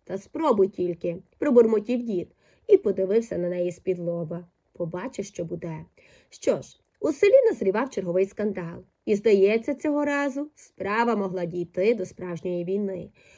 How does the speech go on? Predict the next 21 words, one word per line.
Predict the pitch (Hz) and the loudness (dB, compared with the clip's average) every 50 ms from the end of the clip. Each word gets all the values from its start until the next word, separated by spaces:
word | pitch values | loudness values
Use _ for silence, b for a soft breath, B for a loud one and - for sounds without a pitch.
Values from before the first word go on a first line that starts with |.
| b b b | b b b
Одного | - 285 - 539 605 480 349 - | -2 -2 0 0 0 0 0 0
дня | 208 220 202 202 | -2 -2 -4 -2
сусіди, | - - 185 - - - 190 262 359 277 190 185 175 - _ - | -2 -4 -4 -4 -6 -6 -4 -2 -2 -2 -2 -4 -4 -6 _ -6
які | 196 202 208 - 214 | -6 -4 0 0 0
вже | 208 220 220 | 2 2 0
кілька | 220 - 330 370 349 - 226 214 | 0 2 0 0 0 0 -2 0
днів | 214 240 233 226 | 2 2 2 4
не | 220 202 | 2 0
бачили | 190 202 233 277 262 - 220 208 208 | -2 -2 -4 -6 -4 -2 -2 0 0
старого | 202 - - 202 202 196 196 185 | -2 -2 -4 -2 -2 0 0 -2
Семена, | 180 - - 185 175 175 180 196 226 254 262 269 269 262 b b b b b | -4 -4 -4 -4 -4 -4 -2 -2 -2 -2 -2 -2 -4 -6 b b b b b
почали | b 466 453 - 240 208 214 226 | b -2 -2 0 0 0 -2 -2
хвилюватися. | 226 202 202 202 208 202 - 190 - 170 - - - - - 190 185 196 208 b b b b b b b b | -2 -2 -2 -2 -2 -4 -6 -8 -12 -12 -14 -16 -18 -16 -16 -16 -16 -16 -18 b b b b b b b b
Мало | 311 277 294 285 285 285 277 277 294 | 0 2 2 2 2 2 2 0 0
що | - - 294 277 | 0 0 2 2
могло | 277 269 262 254 254 | 2 2 4 2 2
статися, | 247 - - 262 247 247 240 240 247 233 - - 240 240 254 - _ _ - | 0 -2 -4 -4 -4 -4 -2 -4 -4 -4 -4 -4 -6 -6 -8 -12 _ _ -10
вік | 175 170 180 170 - - | -6 -4 -4 -4 -4 -6
уже | 202 208 196 185 | -6 -4 -4 -2
не | 190 185 | -2 -2
молодий, | 185 185 180 185 185 175 180 185 226 294 330 - | -2 -2 0 0 0 0 0 0 0 0 -2 -4